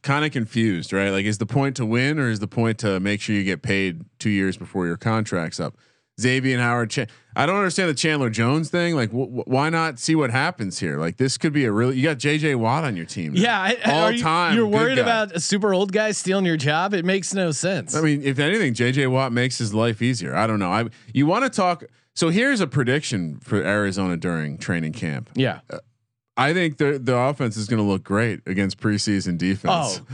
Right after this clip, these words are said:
Speaker 2: definitely.
Speaker 1: And I think people are gonna be talking
Speaker 2: Well,
Speaker 1: themselves into, like, "Ooh, this Arizona team."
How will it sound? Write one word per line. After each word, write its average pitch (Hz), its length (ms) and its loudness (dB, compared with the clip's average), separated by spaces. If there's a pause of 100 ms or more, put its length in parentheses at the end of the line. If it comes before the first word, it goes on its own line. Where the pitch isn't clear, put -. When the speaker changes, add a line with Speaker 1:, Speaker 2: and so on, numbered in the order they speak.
(120)
Speaker 2:
definitely. 202 240 2
Speaker 1:
And 139 60 4
I 165 140 2
think 185 240 0
people 170 300 2
are 147 80 2
gonna 139 160 2
be 127 160 0
talking 143 400 2
Speaker 2:
Well, 233 100 4
Speaker 1:
themselves 139 440 2
into, 135 280 2
like, 104 140 0
"Ooh, 120 380 0 (180)
this 143 240 2
Arizona 170 640 2
team." 147 380 0